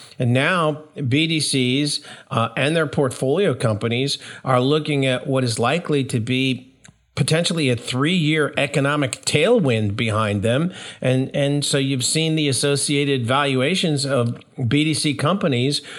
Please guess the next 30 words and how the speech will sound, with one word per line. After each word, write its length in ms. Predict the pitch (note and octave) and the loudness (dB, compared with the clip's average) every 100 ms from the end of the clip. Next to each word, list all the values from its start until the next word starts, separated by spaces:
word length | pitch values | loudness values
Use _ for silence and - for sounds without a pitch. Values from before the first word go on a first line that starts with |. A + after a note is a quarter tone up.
| - - | -14 -2
return 760 | B2+ C3 D#3+ D3+ D#3 D3 C#3 - | 0 2 0 2 2 0 -2 0
not 260 | B2 E3 | 0 2
only 480 | F#3 E3+ D#3+ C#3 B2+ | 2 2 2 2 0
to 520 | B2 C3+ B2+ B2+ B2 A2+ | 0 0 2 2 0 -2
where 260 | B2 C#3 | 0 2
they 80 | C#3+ | 2
were 320 | A#2+ C#3+ D3 | 2 2 0
at 160 | C#3 A#2 | 0 -2
the 40 | |
beginning 420 | A#2 A2 C3 D3 C3+ | -2 0 0 0 0
of 100 | A#2+ | -2
two 160 | C#3 | -2
thousand 380 | C3 C3 A#2+ B2 | 0 0 0 0
and 140 | A#2+ | -2
twenty, 680 | A2+ C3+ F3+ C3+ B2+ B2+ D#3 - | -2 -2 0 0 -2 -6 -14 -4
but 140 | B2+ | -2
in 140 | C3+ | 0
the 80 | C3 | 0
case 320 | A#2 D3 D3 | 0 0 0
of 100 | C3+ | -2
some 260 | A2+ D3 D3+ | 0 0 0
B 140 | C#3 | 0
D 100 | C3 | 0
Cs 320 | B2+ C#3+ D3 C#3+ | -2 -2 -2 -2
that 140 | B2+ | -2
performed 520 | - A#2 C3+ C#3+ C#3+ | -2 -4 -2 -2 -2
well 280 | G#2+ A#2+ D3+ | 0 0 0
throughout 360 | F#3 D3 B2+ A#2 | 0 0 0 0
this 180 | B2+ A2+ | -2 -2
environment, 500 | A#2+ A#2+ C3 D#3+ | 0 0 0 -2